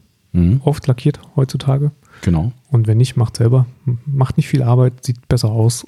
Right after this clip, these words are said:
Speaker 2: und, äh, oxidiert dann nicht mehr.
Speaker 1: Und man kann in die, in die Reihe der Leute ein-, äh, eintreten, äh, die man immer wieder in Instagram und Co. sieht, wo eine Rubus Hybrid oder auch eine Flex P X E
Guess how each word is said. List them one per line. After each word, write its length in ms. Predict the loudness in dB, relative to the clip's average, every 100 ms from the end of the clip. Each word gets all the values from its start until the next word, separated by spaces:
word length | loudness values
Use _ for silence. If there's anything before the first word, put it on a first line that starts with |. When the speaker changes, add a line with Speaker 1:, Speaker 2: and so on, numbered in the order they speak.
| _
Speaker 2:
und, 360 | 0 0 0 0
äh, 240 | 0 0 -2
oxidiert 420 | -2 0 0 2
dann 80 | 0
nicht 140 | -2
mehr. 160 | -4 -6 _ _
Speaker 1:
Und 100 | 0
man 100 | 0
kann 180 | 0 0
in 120 | 0 0
die, 240 | 0 0 -4 -18 -8
in 100 | -2
die 100 | 0
Reihe 300 | 2 2 2
der 300 | 2 0 0
Leute 340 | 2 2 0 0
ein-, 320 | 2 2 0
äh, 200 | -2 -4
eintreten, 640 | 0 -2 0 0 2 0 0
äh, 160 | -2
die 180 | -2 0
man 160 | 0 2
immer 200 | 2 0
wieder 180 | 0 -2
in 100 | 0
Instagram 440 | -2 -2 0 0
und 40 | 0
Co. 200 | 0 0
sieht, 300 | 0 -4 -2
wo 160 | 0
eine 380 | 2 2 2 0 -2
Rubus 380 | -2 -2 -2 -2
Hybrid 420 | -2 2 2 0
oder 240 | -2 0
auch 120 | 0 -2
eine 120 | -4
Flex 240 | -2 -6
P 140 | -2 -2
X 140 | -2
E 200 | -2 -2